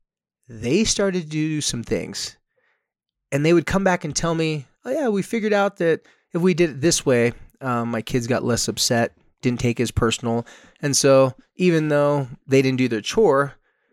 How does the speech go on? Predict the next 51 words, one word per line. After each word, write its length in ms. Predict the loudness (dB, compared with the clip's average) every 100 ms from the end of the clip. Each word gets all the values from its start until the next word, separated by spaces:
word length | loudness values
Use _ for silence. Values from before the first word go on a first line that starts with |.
| _ -6
when 140 | -2
I 40 |
was 120 | 0 0
reminding 520 | 0 0 0 0 -2
them 180 | -2 -2
again 280 | 0 0
to 60 | 0
do 140 | -2
their 100 | -2
chore, 300 | -4 -2 -2
it 40 | 0
didn't 180 | -2 0
feel 120 | -2
like 100 | 0
I 40 |
was 120 | -2
nagging 340 | -2 -4 -6 -6
them, 300 | -6 -6 -12 _
and 280 | -8 -4 -2
it 60 | -2
didn't 180 | -4
feel 180 | -2 0
like 220 | 0 -2
I 80 | -4
was, 240 | -4 -6 -8
you 60 |
know, 220 | -8 -8 -10 _ _
yelling 320 | -2 0 2
at 100 | -2
them, 160 | -4 -4
because 260 | -4 -4 -2
I 80 |
wasn't. 520 | -2 -2 -2 -6 -8 -16 _ _ _ _ _ _
But 100 | 0
I 80 | 0
was 80 | 2
just 360 | 0 -2 -6
saying 360 | -2 0 0 0
it 40 |
in 60 | 0
a 60 |
way 280 | 2 2 2
that 140 | 2 0
I 80 |
would 120 | 0 2
say 300 | 2 2 -2
it 100 | -2
to 80 | -2
someone 380 | -2 -2 -6
at 100 | -6
work 520 | -6 -4 -2 -2 -6